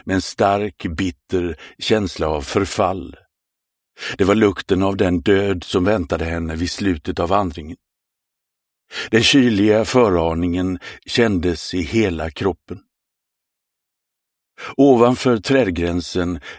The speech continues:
blev stigningen brantare. Den lilla stigen som gick längs en halvtrasig stenmur följde dess kantiga kontur innan den svängde tvärt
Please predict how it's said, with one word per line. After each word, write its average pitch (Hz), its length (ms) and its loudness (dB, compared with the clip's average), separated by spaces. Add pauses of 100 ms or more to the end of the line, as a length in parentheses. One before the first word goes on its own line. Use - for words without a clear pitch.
blev 92 200 2
stigningen 87 760 0
brantare. 85 640 -2 (840)
Den 104 180 2
lilla 110 220 6
stigen 113 520 0
som 113 200 -2
gick 101 300 -2
längs 92 420 -2
en 95 180 0
halvtrasig 90 960 -2
stenmur 92 800 0 (440)
följde 104 420 2
dess 92 220 0
kantiga 95 500 -2
kontur 85 680 -4 (320)
innan 110 340 4
den 104 140 -2
svängde 101 500 0
tvärt - 560 -4